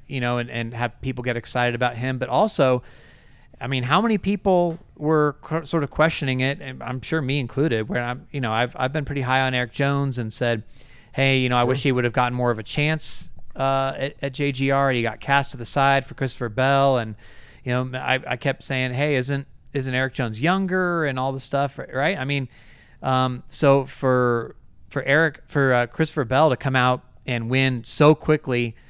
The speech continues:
Speaker 1: uh, after his move to the big team, um, really, I mean, that, that really justifies a lot of what J G R and, and Toyota have been trying to do. Um, you know, so that's, that's a hu-, that's a huge thing for, for them, for the organization, for their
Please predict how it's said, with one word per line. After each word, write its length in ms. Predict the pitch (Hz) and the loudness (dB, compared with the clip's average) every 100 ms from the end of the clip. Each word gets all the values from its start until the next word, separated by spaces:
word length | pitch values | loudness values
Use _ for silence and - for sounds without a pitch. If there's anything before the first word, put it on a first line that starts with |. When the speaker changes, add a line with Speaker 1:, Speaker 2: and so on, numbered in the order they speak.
| - - - | -20 -20 -10
Speaker 1:
uh, 60 | 123 | -4
after 380 | 117 120 - | -2 -2 0
his 120 | 123 120 | -2 0
move 200 | 127 123 | -2 -2
to 100 | 117 | -8
the 80 | |
big 280 | 101 127 117 | -6 -6 -6
team, 480 | - 156 151 147 135 - - - - | -4 -2 0 -2 -8 -16 -20 -20 -10
um, 640 | 127 123 120 113 110 110 | -4 -2 0 -2 -4 -8
really, 360 | - 185 190 131 | 4 8 8 6
I 60 | 123 | 4
mean, 120 | 135 | 2
that, 240 | 139 135 | 0 0
that 180 | 135 135 | -6 0
really 220 | 139 143 | 0 2
justifies 640 | 110 131 120 127 131 120 | 2 0 0 -2 0 0
a 40 | 113 | 2
lot 240 | 113 117 | 2 2
of 120 | 110 | 0
what 140 | 113 113 | -4 -4
J 200 | 123 117 | -4 -2
G 180 | 110 110 | -2 -2
R 200 | 110 110 | 0 -2
and, 120 | 110 | -4
and 160 | 110 | -10
Toyota 340 | 104 117 113 113 | -10 -6 -4 -4
have 120 | 110 | -4
been 120 | 110 | -8
trying 240 | - 120 107 | -6 -6 -6
to 40 | |
do. 400 | 98 113 110 107 - - - - - | -6 -4 -4 -6 -10 -20 -20 -20 -12
Um, 500 | 123 107 104 101 101 - - - | -10 -6 -8 -8 -12 -16 -20 -10
you 140 | 127 | -6
know, 160 | 113 104 | -6 -6
so 180 | - 117 | -4 2
that's, 280 | 131 131 - | 2 2 -2
that's 200 | 139 127 | -2 -2
a 40 | |
hu-, 240 | 98 175 | -8 -4
that's 180 | 175 151 | -2 -2
a 60 | 123 | 0
huge 260 | 151 139 | 0 0
thing 220 | - 139 123 | 0 -2 -2
for, 380 | - 117 113 - | -2 -2 -4 -8
for 120 | 113 | -6
them, 380 | 131 151 143 135 | 0 0 0 -4
for 140 | - | -10
the 80 | 110 | -8
organization, 640 | 120 113 104 131 - 135 | -8 -6 -2 -2 -2 -6
for 140 | 120 113 | -6 -6
their 220 | 110 | -6